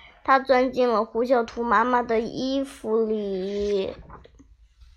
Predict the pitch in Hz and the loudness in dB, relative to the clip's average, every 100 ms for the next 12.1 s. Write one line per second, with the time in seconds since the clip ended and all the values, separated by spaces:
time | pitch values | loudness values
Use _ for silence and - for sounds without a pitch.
0 | _ - _ - - - - - _ _ | _ -20 _ -20 -20 -20 -20 -20 _ _
1 | - _ _ _ _ - - - - - | -20 _ _ _ _ -20 -20 -20 -16 0
2 | 208 202 220 285 269 240 226 220 - 214 | 4 4 6 6 6 4 2 0 -6 -4
3 | 208 214 254 254 233 - 320 339 370 - | -4 -2 0 0 0 6 8 8 6 -6
4 | _ _ - - - 339 320 294 269 - | _ _ -20 -12 -2 2 6 6 6 2
5 | 247 262 - 320 285 233 208 - _ - | -2 -2 0 4 4 6 2 0 _ -6
6 | 277 285 302 311 311 277 - _ _ _ | -2 0 4 6 8 6 2 _ _ _
7 | - - 285 294 285 254 285 285 330 349 | -14 4 8 10 8 6 4 4 6 6
8 | 359 370 302 247 247 - 262 262 269 247 | 4 2 2 0 -2 4 6 8 10 10
9 | 233 214 185 - - - - - - - | 12 12 8 0 -20 -20 -20 -20 -20 -20
10 | - - - 294 311 302 339 320 339 302 | -20 -10 0 4 4 4 4 4 8 6
11 | 294 302 262 269 285 262 262 233 214 85 | 8 6 6 2 -2 0 0 0 -4 -6